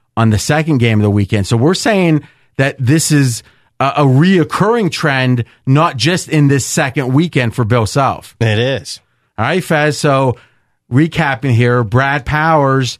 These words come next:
Speaker 1: with his best bet, and he's back at, listen, I came at him hard, and he delivered.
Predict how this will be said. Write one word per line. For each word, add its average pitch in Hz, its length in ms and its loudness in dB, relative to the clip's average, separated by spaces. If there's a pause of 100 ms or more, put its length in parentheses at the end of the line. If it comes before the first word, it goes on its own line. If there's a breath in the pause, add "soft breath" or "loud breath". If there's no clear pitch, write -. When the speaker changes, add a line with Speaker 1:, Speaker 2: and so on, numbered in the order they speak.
(140)
Speaker 1:
with 127 180 0
his 160 240 0
best 170 400 -2
bet, 226 240 0
and 135 100 -4
he's 139 120 0
back 160 360 -4
at, 160 140 -4
listen, 156 400 -2 (220 soft breath)
I 156 160 -4
came 196 320 0
at 156 180 0
him 123 80 0
hard, 143 560 0 (1300)
and 117 120 2
he 156 120 2
delivered. 127 680 -2